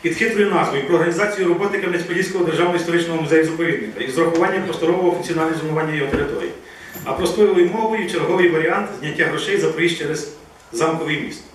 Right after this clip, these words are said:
Згідно цього плану, ви знаєте, що там відбувається, так? І що найважливіше, дорога до замкового мосту перетворюється на рекреаційну зону. Чому би ця сама дорога могла перетворитися, що може надати право збирати кошти за в'їзд до цієї зони?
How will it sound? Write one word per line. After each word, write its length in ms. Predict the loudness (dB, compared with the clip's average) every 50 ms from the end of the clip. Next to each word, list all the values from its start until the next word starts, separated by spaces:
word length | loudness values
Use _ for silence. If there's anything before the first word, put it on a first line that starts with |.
| -18 -12 -12 -10 -10 -10 -12 -14 -14 -14 -12 -12 -12 -14 -14 -14 -4
Згідно 280 | 0 0 2 2 2 2
цього 280 | 4 4 4 4 4
плану, 320 | 2 0 0 0 0 0 0
ви 60 | -2
знаєте, 280 | 0 0 0 0 0 -2
що 80 | -4 -4
там 100 | 0 0
відбувається, 560 | 0 0 -2 -2 0 2 2 2 2 0 -4 -6
так? 220 | -4 -4 -4 -4 -6 -8 -8
І 60 | -6
що 120 | -2 0 2
найважливіше, 680 | 2 4 4 2 4 4 2 2 2 2 0 -2 -2
дорога 300 | -2 2 2 4 4 4
до 100 | 2 0
замкового 320 | -2 -2 -4 -4 -4 -4
мосту 240 | -2 -2 -2 -2 -2
перетворюється 540 | -2 0 -2 -2 0 0 2 2 2 2 2
на 160 | 2 4 6
рекреаційну 720 | 6 6 4 4 0 -2 -2 -2 -2 -2 -4 -6 -4 -2 -2
зону. 320 | 0 0 0 0 -2 -6 -10 -12 -14 -10
Чому 200 | -6 -4 -2 -2
би 120 | -2 -2 -4
ця 140 | -6 -6 -6 -6 -6 -8 -12 -16 -18 -18 -18 -18 -18 -18 -18 -10
сама 260 | -2 0 2 4 4
дорога 300 | 4 4 4 4 4 2
могла 180 | 0 -2 -2 -2
перетворитися, 520 | -2 -4 -4 -2 -2 0 0 0 0 -2
що 340 | -2 -2 2 2 2 2 2
може 220 | 2 0 0 2 2
надати 340 | 2 2 2 0 0 0
право 480 | -2 0 0 0 2 2 0 -2 -4 -6 -10 -14 -18 -20 -20 -18 -16
збирати 340 | 0 2 2 4 4 2 -2
кошти 300 | 0 0 0 0 0 0
за 140 | 0 0 -2
в'їзд 220 | 0 0 0 0
до 60 | 0
цієї 280 | -4 0 4 4 4 4
зони? 240 | 4 2 -2 -4